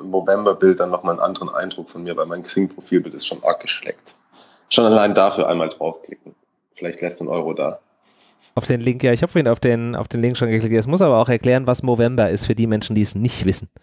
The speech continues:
Speaker 1: <clears throat> Ach so, ich persönlich, mir wurde gerade vorhin eh gesagt, dass ich das falsch gemacht habe, dass man nicht von Anfang an, ich trage sonst einen ge-, mehr oder minder gepflegten Drei-Tage-Bart und hab mir den jetzt wegrasiert und hab einen Schnauzer stehen lassen. Mir wurde jetzt gerade eben von einem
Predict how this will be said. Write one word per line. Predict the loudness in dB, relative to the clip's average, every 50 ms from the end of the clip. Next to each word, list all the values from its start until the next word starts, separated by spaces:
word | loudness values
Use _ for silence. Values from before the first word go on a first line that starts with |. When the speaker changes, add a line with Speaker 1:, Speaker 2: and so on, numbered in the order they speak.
| _ -20 -20 -20 -20 _ _ _ _ _
Speaker 1:
<clears throat> | -10 -10 -2 2 4 4 6 4 2 0 -6 -12 -12 0 0
Ach | 2 4
so, | 6 4
ich | 6 4
persönlich, | 4 4 4 4 4 4
mir | 4 4
wurde | 6 6 4 6
gerade | 4 4 4 4
vorhin | 2 2 -2 0 0
eh | -2 0
gesagt, | 0 0 0 -2 -4 -2 -4
dass | -4 -4
ich | -4
das | -8 -8 0
falsch | 2 2 2 2 -2 -6
gemacht | -8 -6 -6 -6 -6 _
habe, | -2 0 0 0
dass | 0 -2 -6 -6
man | -14 -14
nicht | -14 -14 -12
von | -12 -12 -10
Anfang | -8 -10 -6 -6 -6 -4
an, | -4 -6 -6 -6 -12 -14
ich | -14 -14
trage | -4 2 2 2 2 0 -4
sonst | -8 -10 -12 -12 -14 _ -18 -18 -18 -20 -20 _ _ _ _ _ _ _
einen | -8 -6 -6 -6 -6 -8
ge-, | -10 -16 -18 _ _ -18 -18 -18 -18 -20 -20 _ _ _ _ _
mehr | -6 0 2 4 6
oder | 6 4 4
minder | 2 0 0 2 0 2
gepflegten | 0 -2 -4 -4 -2 0 0 0 0 -4 -10
Drei-Tage-Bart | -4 0 0 0 2 2 2 2 2 2 2 2 2 2
und | 2 -2
hab | -2 -2
mir | -2 -2
den | -2 -2 -2
jetzt | -4 -2 0
wegrasiert | 0 0 0 -2 -8 -4 -2 -2 -2 -2
und | -4 -8
hab | -8 -8 -6
einen | -6 -6 -6
Schnauzer | -4 0 2 2 2 2 2 0 0
stehen | 0 0 -2 -4 0
lassen. | -2 -2 -2 0 -2
Mir | 0
wurde | 4 4 6 6
jetzt | 4 2 0
gerade | -2 0 0 0 -2
eben | -4 -6 -6
von | -10 -10 -10
einem | -10